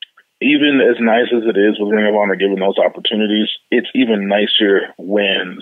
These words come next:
some of the gentlemen in the back, in, in the locker room, um, <laughs> they go out of their way to look out for those people that they like. And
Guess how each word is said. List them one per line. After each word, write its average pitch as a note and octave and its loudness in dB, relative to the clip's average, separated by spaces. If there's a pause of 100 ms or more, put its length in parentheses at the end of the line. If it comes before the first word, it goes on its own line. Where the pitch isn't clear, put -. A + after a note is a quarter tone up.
some A2+ 2
of G2+ 2
the G#2 2
gentlemen G2+ 0
in F#2 -8
the F#2 -4
back, F#2+ 2 (120)
in, G2+ -2
in G2 -2
the F#2+ 2
locker G#2 2
room, F2+ -4 (720)
um, E2+ 0 (720)
<laughs> - -
they G#2 0
go A2 4
out G#2+ 6
of G#2 4
their G2+ 4
way G#2 2
to A2 -2
look G#2 2
out A2 2 (140)
for F#2 0
those G2 2
people F#2+ -4
that F2 -4
they F2+ -4
like. G2+ 0
And - -10